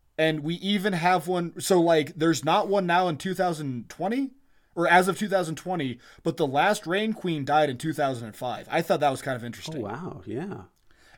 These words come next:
Speaker 1: And also, uh, like, in popular culture, Storm from X-Men is
Speaker 2: Mm-hmm.
Speaker 1: from South Africa.
Speaker 2: Oh,
Speaker 1: And she
Speaker 2: yeah.
Speaker 1: can control the, I guess she's this weird, like, import of that. I don't know. I th-, kinda thought that was neat.
Speaker 2: Mm-hmm.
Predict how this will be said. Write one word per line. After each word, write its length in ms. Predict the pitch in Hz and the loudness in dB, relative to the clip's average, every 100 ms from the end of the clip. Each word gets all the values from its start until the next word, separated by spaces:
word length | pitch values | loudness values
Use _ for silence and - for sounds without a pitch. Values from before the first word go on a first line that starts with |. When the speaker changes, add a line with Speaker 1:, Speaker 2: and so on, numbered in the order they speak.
| 180 | 2
Speaker 1:
And 140 | 175 | 8
also, 680 | 202 262 - 147 110 117 117 _ _ - | 8 6 0 -4 -4 -8 -10 _ _ 2
uh, 300 | 151 147 135 - _ _ _ _ - | 6 6 4 -2 _ _ _ _ -16
like, 320 | 165 156 147 - | -4 -2 -2 -6
in 120 | 156 | 0
popular 340 | 180 190 185 | 2 4 2
culture, 360 | 165 214 202 156 | 0 0 0 -2
Storm 540 | - - 220 139 - - _ _ _ | -2 0 0 0 -4 -18 _ _ _
from 240 | - 180 165 | -6 -2 2
X-Men 380 | 180 - 127 120 | 2 0 -8 -4
is 180 | 139 104 | -4 -4
Speaker 2:
Mm-hmm. 80 | 117 | -2
Speaker 1:
from 220 | 170 143 | -2 -2
South 260 | 160 139 139 | -2 -2 -2
Africa. 520 | 127 - 104 110 - - - | -6 -8 -16 -16 -20 -16 -10
Speaker 2:
Oh, 320 | 185 247 254 | -8 -6 -4
Speaker 1:
And 120 | 135 | -4
she 180 | 139 151 | -2 -2
Speaker 2:
yeah. 60 | 151 | 0
Speaker 1:
can 240 | 156 143 | -2 -2
control 260 | 131 160 156 | -4 -2 -2
the, 140 | 151 - - - | -4 -10 -10 0
I 80 | 180 | 4
guess 160 | 247 | 6
she's 240 | - 269 208 | 4 0 0
this 180 | 240 | -2
weird, 280 | 180 208 208 | 0 0 0
like, 420 | 185 165 135 - _ _ _ - _ _ _ _ - | 0 0 0 -6 _ _ _ -20 _ _ _ _ -2
import 480 | 165 170 139 160 151 | 0 0 0 0 0
of 120 | - | -2
that. 280 | 143 165 170 | -4 -2 2
I 60 | |
don't 100 | 240 | 6
know. 100 | 214 | 6
I 100 | 156 | 6
th-, 160 | 180 - | 4 2
kinda 220 | 220 202 | 2 4
thought 220 | 196 196 190 | 4 4 4
that 160 | 175 | 2
was 180 | 143 107 | 0 -6
neat. 180 | 123 123 | -6 -4
Speaker 2:
Mm-hmm. 180 | 139 | -2